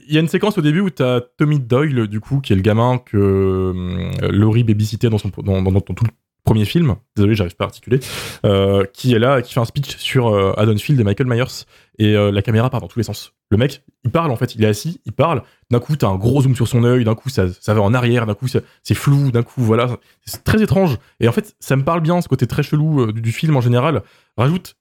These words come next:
le fait que Michael Myers, on n'a plus rien à foutre. C'est-à-dire que c'est enfin une suite d'Halloween qui est cohérente par rapport au premier film. C'est-à-dire qu'ils ont enfin fait une suite qui suit très bien le premier. Parce qu'ils aiment pas faire ça dans Halloween, hein. Toujours ça, ça coupe, ça part dans d'autres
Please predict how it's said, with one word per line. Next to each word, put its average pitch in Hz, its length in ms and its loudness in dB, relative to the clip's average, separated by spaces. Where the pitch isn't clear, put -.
le 117 100 2
fait 156 200 0
que 143 280 0
Michael 110 240 0
Myers, 120 220 2
on 110 40 -10
n'a 95 60 -4
plus - 140 -4
rien 131 140 0
à 127 40 -2
foutre. - 280 -12
C'est-à-dire 120 200 0
que 135 240 0
c'est - 200 -2
enfin 151 380 2
une 120 80 -2
suite 135 200 -6
d'Halloween 131 400 2
qui - 80 -8
est - 100 -8
cohérente 135 400 0
par 120 100 -4
rapport 110 360 -2
au 101 60 -6
premier 101 260 0
film. 160 300 0
C'est-à-dire 113 220 0
qu'ils 104 100 -2
ont - 80 -2
enfin 131 160 2
fait 123 100 -2
une 107 40 2
suite - 280 -4
qui - 120 -8
suit 156 240 0
très - 400 -2
bien 165 220 2
le 151 60 -4
premier. 160 360 -2
Parce - 120 -2
qu'ils 127 220 2
aiment 127 80 2
pas 151 140 -2
faire 127 120 -4
ça 135 120 -2
dans 113 100 0
Halloween, 107 260 2
hein. 95 160 0
Toujours - 160 -4
ça, 101 120 0
ça 90 120 0
coupe, 135 200 -2
ça - 80 0
part 104 120 0
dans 95 80 -2
d'autres 101 240 -2